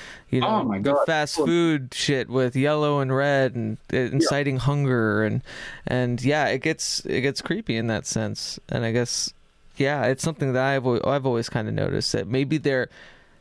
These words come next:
Speaker 1: there is an intent to color things, but it's kinda nefarious <laughs> in its way to do
Speaker 2: Oh, it's
Speaker 1: so.
Speaker 2: manipulative.
Speaker 1: Yeah.
Speaker 2: It's hugely manipulative
Speaker 1: Yeah.
Speaker 2: of, uh, like, because I, I, I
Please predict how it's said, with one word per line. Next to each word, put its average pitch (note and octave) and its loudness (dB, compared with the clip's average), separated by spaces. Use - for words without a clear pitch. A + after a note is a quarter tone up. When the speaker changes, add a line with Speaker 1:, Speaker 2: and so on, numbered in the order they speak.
Speaker 1:
there D#3 0
is G3+ -2
an F#3 2
intent C#3 -2
to C#3 -2
color C3+ 0
things, A#2+ -2
but A#2 -2
it's G#2+ -6
kinda C3 0
nefarious B2 -2
<laughs> - 2
in E3 2
its - -2
way - -2
to C3 -2
do C#3 2
Speaker 2:
Oh, E3+ 2
it's C#3 -4
Speaker 1:
so. A2+ -4
Speaker 2:
manipulative. - -2
Speaker 1:
Yeah. B2 0
Speaker 2:
It's B2+ -4
hugely F3 4
manipulative A#2 0
Speaker 1:
Yeah. A#2+ -2
Speaker 2:
of, A2+ -2
uh, A#2 0
like, A2 0
because D#3 -2
I, D3+ 2
I, D3+ 0
I C#3 0